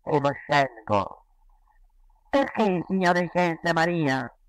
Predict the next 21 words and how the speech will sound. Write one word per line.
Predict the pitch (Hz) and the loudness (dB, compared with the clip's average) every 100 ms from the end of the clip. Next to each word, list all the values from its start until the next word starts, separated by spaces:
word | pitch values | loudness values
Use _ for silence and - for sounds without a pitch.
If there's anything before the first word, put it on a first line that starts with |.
| _ _ _ _ _ _ - | _ _ _ _ _ _ -2
la | 175 | -2
più | 160 175 | 0 0
grande | 175 185 196 185 180 165 | 2 2 0 -2 -4 2
sua | 180 | 2
amica? | 185 170 147 127 117 117 _ _ _ _ _ _ _ _ _ _ _ | 2 -2 -2 0 0 -2 _ _ _ _ _ _ _ _ _ _ _
Perché | 175 180 - | -2 -2 0
era | 175 160 165 160 156 - _ - | 2 2 2 0 -2 -10 _ -6
la | 165 156 | -2 -2
più | 156 - | -2 -4
povera | - 175 156 143 135 | 2 4 4 0 -6
di | 135 - | -10 -16
tutte | - - - | -20 -20 -18
le | 139 131 | -16 -12
creature. | 139 135 135 151 123 120 117 120 - _ _ _ - - - _ - | -2 0 2 -2 -4 0 0 0 -8 _ _ _ -20 -20 -20 _ -2
Egli | 170 160 160 160 | 2 2 2 0
ha | |
guardato | 160 160 160 - 156 156 151 160 | 2 2 2 2 2 4 2 -4
l'umiltà | 151 - - - 151 143 | -10 -16 -10 0 2 2
della | 139 135 | 0 -12
sua | 151 139 | -18 -6
serva | 135 135 - _ 107 101 | -2 -2 -4 _ -20 -20